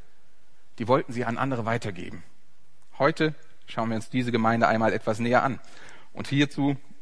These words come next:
lesen wir aus der Apostelgeschichte dreizehn,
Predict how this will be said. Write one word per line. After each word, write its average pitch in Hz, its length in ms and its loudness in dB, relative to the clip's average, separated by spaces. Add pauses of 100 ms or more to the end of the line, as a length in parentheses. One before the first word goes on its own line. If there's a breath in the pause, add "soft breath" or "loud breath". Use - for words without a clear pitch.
(300)
lesen 135 280 8
wir 127 140 10
aus 123 100 4
der 113 120 8
Apostelgeschichte 143 920 4 (760)
dreizehn, 135 680 0